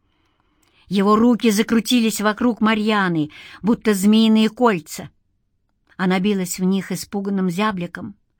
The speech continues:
Растрепанная коса хлестала по щекам,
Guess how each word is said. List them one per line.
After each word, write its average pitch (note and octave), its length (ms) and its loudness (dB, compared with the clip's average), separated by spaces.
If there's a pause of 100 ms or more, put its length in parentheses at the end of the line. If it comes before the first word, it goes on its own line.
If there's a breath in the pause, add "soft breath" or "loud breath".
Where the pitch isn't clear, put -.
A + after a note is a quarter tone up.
(360 loud breath)
Растрепанная A3+ 720 0
коса A3 400 -2
хлестала G#3+ 580 -4
по G3 120 -8
щекам, G#3+ 600 -6